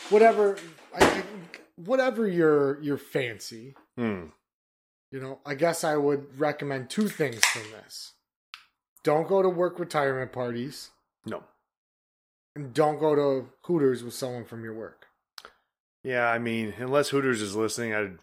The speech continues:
Speaker 2: probably just advise against it, uh, entirely. Unless you don't drink, then their wings aren't
Speaker 1: Or unless
Speaker 2: terrible.
Speaker 1: we can, maybe we could broker a peace.
Speaker 2: Hmm.
Speaker 1: I mean, that's what we're here for.
Speaker 2: Yeah.
Speaker 1: Right? Mending, you know,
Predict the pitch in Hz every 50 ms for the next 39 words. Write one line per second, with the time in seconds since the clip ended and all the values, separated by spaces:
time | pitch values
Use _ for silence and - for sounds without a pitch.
0 | _ - - 101 95 95 90 87 87 - 95 82 80 87 87 87 85 82 85 90
1 | 87 82 80 - - 85 85 85 85 73 85 80 - - - 92 87 87 92 95
2 | 98 104 104 - _ _ _ _ _ _ _ _ _ _ _ _ _ _ _ _
3 | - 208 226 240 226 226 240 226 220 214 190 233 - - - - - - 160 170
4 | 170 170 170 165 165 160 156 _ _ _ _ - 240 247 233 233 226 196 135 151
5 | 139 139 143 143 143 151 156 151 135 165 170 165 143 165 151 143 135 - _ -
6 | 151 147 151 165 190 196 233 226 190 208 202 - 185 170 143 123 123 135 143 143
7 | 151 151 - 147 135 123 123 - - 143 135 107 98 - - - - - - 117
8 | 117 120 117 113 107 95 85 78 76 _ _ _ _ _ _ _ _ _ _ _
9 | _ _ _ _ _ _ - 135 143 147 160 185 180 - 170 143 123 120 113 113
10 | 131 135 120 - - 107 104 104 110 - 104 104 98 90 - 120 127 127 135 139
11 | 139 - _ _ _ _ _ _ _ _ _ _ _ _ _ _ _ _ - 117
12 | 113 123 131 143 143 147 147 143 143 151 147 147 147 151 139 - _ _ _ _
13 | _ _ _ _ _ _ _ _ 127 120 120 120 120 117